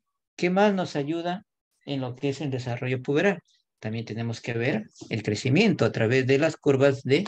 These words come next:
talla para la edad. Nos interesa la maduración ósea. Entonces, el, el, la maduración del hueso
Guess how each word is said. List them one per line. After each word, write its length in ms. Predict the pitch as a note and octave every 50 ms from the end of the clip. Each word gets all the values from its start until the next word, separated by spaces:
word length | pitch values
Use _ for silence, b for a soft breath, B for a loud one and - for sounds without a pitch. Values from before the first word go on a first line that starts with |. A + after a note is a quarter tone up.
| - _ _ _ _ _ _
talla 300 | - A2+ A2+ A2 G#2+ -
para 160 | - A2+ G#2
la 120 | G#2 G#2 G#2+
edad. 280 | G2+ G#2+ G#2 F#2+ G2+ - _ _ _ _ _ B B B B B B B -
Nos 180 | C#3+ C3+ B2
interesa 420 | D3+ C3+ A#2+ C#3+ D3 D3 C#3 - D#3
la 100 | C3+ C3+
maduración 600 | C3 B2 A#2+ A#2 A2+ A2+ G#2+ - - C#3 C3 C#3
ósea. 380 | F#3 A#3+ D4+ C#4 - - G#2 G#2 - _ _ _ _ _ _ _ _
Entonces, 340 | A2+ A#2 A#2+ - D3+ - b b b b b b b b b b b _
el, 140 | - A#2 A#2
el, 520 | A2+ A#2 - C3+ B2 A#2 A#2 A2+ A#2+ -
la 100 | C#3 B2
maduración 440 | A#2 A2 A2 A2+ A2 G#2+ - C#3+ C#3
del 100 | D#3 E3+
hueso 460 | C#3+ D3+ E3 D#3 - - G3 G3+ -